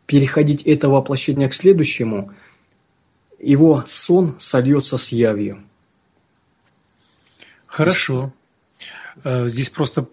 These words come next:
Speaker 2: м, уже времени у нас достаточно много, вопросов ещё много, поэтому, вернее, в-, времени много уже по часам, но мало остаётся для эфира, вопросов много. Э, следующий вопрос, поэтому я тебя прерываю, так, э,
Speaker 1: Мгм.
Speaker 2: суть понятна ответа.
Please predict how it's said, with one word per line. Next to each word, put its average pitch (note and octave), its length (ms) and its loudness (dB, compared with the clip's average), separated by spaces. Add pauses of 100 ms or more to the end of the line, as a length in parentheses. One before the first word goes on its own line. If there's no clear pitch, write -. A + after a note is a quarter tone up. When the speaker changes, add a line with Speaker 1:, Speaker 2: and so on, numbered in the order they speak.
(140)
Speaker 2:
м, C3 380 -6
уже C3+ 220 -2
времени C3+ 240 2
у B2 40 -2
нас A#2+ 120 -4
достаточно B2+ 400 -6
много, E3+ 220 0
вопросов A#2 320 -2
ещё - 140 0
много, C#3 220 0
поэтому, B2 640 -4 (580)
вернее, D3+ 400 2
в-, A#2+ 220 -6
времени C#3 480 2
много C3 400 -2
уже B2+ 320 -2
по C3 240 -2
часам, E3 440 0
но C3 100 -2
мало C#3 280 -2
остаётся B2+ 360 -6
для C3+ 140 0
эфира, C3+ 300 -2
вопросов A2 400 -4
много. A2 300 -6 (720)
Э, C3+ 80 -4
следующий E3 340 2
вопрос, C3+ 280 -4
поэтому B2+ 220 -4
я B2 40 -2
тебя B2 100 -2
прерываю, D#3+ 440 0
так, A#2 260 -8
э, - 20 -10
Speaker 1:
Мгм. A#2 520 -8
Speaker 2:
суть - 240 -2
понятна C3+ 360 -2
ответа. C3 340 -14